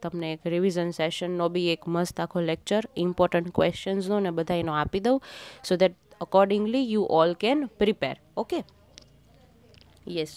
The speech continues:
so let us move ahead with our today's session. આજનો આપણો સેશન છે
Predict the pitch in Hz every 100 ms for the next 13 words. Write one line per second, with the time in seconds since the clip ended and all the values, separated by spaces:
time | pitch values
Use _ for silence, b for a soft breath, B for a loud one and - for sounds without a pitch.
0 | - 165 165 - - - - _ _ _
1 | _ - - _ - - - - - _
2 | _ - - 196 247 240 202 196 202 170
3 | 180 196 202 190 175 175 170 165 165 160
4 | - 160 160 240 302 _ _ _ _ _
5 | _ _ _ _ _ _ _ _ _ _
6 | _ _ - _ _ b b b b b
7 | - 196 202 320 294 220 214 202 165 -
8 | 165 170 233